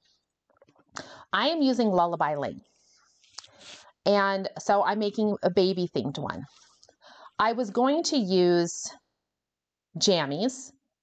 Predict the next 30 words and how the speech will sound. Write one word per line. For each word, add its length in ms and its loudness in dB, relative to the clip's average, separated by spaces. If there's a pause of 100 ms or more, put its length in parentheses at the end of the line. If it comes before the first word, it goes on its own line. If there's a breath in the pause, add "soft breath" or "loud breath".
(160)
which 240 2
is 100 -2
currently 340 0
available 680 0
from 120 0
Creative 280 2
Memories. 360 -2
It's 100 -6
this 140 -4
cute 320 -2
little 420 2 (840)
jammies, 540 0 (180)
also 220 0
known 160 -4
as 120 -6
onesies, 540 -2 (580 loud breath)
um, 380 0 (200)
but 280 2
the 80 0
jammies. 580 0 (760 loud breath)
However, 680 4
as 160 2
I 100 2
got 280 0
going 320 0
on 200 2
things, 500 2
um, 540 0 (1600)
jammies 540 2
wasn't 340 0